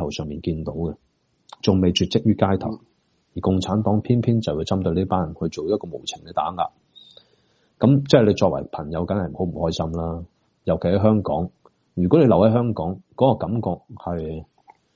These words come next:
Speaker 1: 即係更加不安啦。嚇，即係你話我哋離開香港，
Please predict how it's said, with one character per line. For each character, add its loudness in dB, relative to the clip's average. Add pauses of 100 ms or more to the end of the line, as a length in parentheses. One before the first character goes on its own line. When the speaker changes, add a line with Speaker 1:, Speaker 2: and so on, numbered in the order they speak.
(560)
Speaker 1:
即 4
係 2 (240)
更 -6
加 -2
不 -4
安 -6
啦。 -10 (920)
嚇， -8
即 2
係 6
你 4
話 2
我 -6
哋 -2 (300)
離 -10
開 0
香 0
港， -8